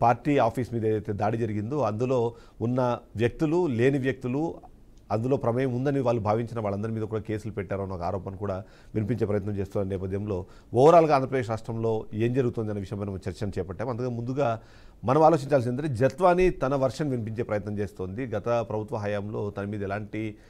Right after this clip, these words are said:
ఆ, బెదిరింపులు పాల్పడ్డారు, ఎలా తనని ఇబ్బంది పెట్టారన్న విషయంపైన తను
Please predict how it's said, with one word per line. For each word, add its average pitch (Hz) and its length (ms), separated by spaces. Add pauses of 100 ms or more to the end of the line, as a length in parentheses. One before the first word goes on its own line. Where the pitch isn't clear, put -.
(260)
ఆ, 95 400
బెదిరింపులు 127 400
పాల్పడ్డారు, 104 540
ఎలా 110 160
తనని 104 260
ఇబ్బంది 113 260
పెట్టారన్న 104 340
విషయంపైన 95 380
తను 95 380